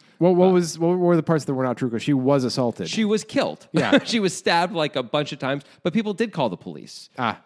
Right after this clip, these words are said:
Speaker 2: <laughs> Like, people called the police. Like, the, the whole story is that, "Oh, yeah, the guy came back and stabbed her more
Speaker 1: Yeah.
Speaker 2: because no one came, the police didn't come," which, by the way, is a weird
Speaker 1: Yeah.
Speaker 2: And if you really think about it, it doesn't make any sense. But, um, but apparently the police were called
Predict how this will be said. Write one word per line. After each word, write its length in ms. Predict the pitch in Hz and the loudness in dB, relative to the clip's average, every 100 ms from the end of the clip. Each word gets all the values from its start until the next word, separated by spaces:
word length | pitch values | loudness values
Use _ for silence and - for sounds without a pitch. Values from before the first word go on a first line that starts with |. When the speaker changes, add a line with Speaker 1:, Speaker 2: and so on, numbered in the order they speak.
| _ | _
Speaker 2:
<laughs> 460 | 143 - 147 _ - | -20 -12 -12 _ -6
Like, 180 | 143 - | -6 -2
people 200 | 202 208 | -4 0
called 180 | 214 190 | -2 0
the 40 | |
police. 500 | 190 208 90 - - - | -2 -2 -6 -12 -16 -8
Like, 280 | 113 - _ _ _ - | -8 -8 _ _ _ -8
the, 200 | 147 131 | -8 -4
the 180 | 156 156 | -2 -2
whole 160 | 202 | -2
story 460 | - - - 190 156 | -6 -16 -4 -2 0
is 80 | 135 | -2
that, 160 | 143 | -4
"Oh, 80 | 202 | -2
yeah, 140 | 220 147 | 0 -2
the 80 | |
guy 160 | 143 160 | -2 -4
came 220 | - 165 143 | -2 -4 -2
back 220 | 151 151 | -2 -4
and 80 | 113 | -12
stabbed 360 | - - 190 214 | -12 -14 -4 -2
her 80 | 240 | 0
more 320 | 330 311 160 | 2 2 2
Speaker 1:
Yeah. 140 | 139 | 0
Speaker 2:
because 160 | 151 143 | -2 -4
no 160 | 226 269 | -4 -2
one 160 | 311 | -2
came, 180 | 277 247 | -4 -6
the 80 | 196 | -6
police 280 | 277 320 220 | -4 -6 -4
didn't 220 | 180 143 | -6 -4
come," 140 | 117 | -4
which, 160 | 113 - | -4 -4
by 120 | 151 | -4
the 60 | 135 | -2
way, 100 | 120 | -4
is 200 | 98 - | -8 -12
a 60 | 110 | -14
weird 340 | 117 123 104 _ _ | -10 -8 -10 _ _
Speaker 1:
Yeah. 240 | 180 123 90 _ _ _ | -2 -2 -2 _ _ _
Speaker 2:
And 80 | 147 | -8
if 80 | 131 | -4
you 60 | 185 | -2
really 140 | 226 | 0
think 160 | 170 139 | -2 -2
about 80 | 110 | -4
it, 80 | |
it 20 | 101 | -4
doesn't 180 | 113 | -8
make 160 | 113 104 | -8 -8
any 120 | 98 | -10
sense. 300 | - 135 98 _ - _ _ | -8 -8 -8 _ -20 _ _
But, 260 | 113 107 107 | -4 -4 -4
um, 340 | 107 101 95 _ _ _ _ | -4 -4 -8 _ _ _ _
but 100 | 143 | -4
apparently 240 | 143 170 160 | 0 0 0
the 60 | |
police 180 | 156 156 | -2 -4
were 80 | 143 | -4
called 340 | 147 127 117 | -4 -4 -6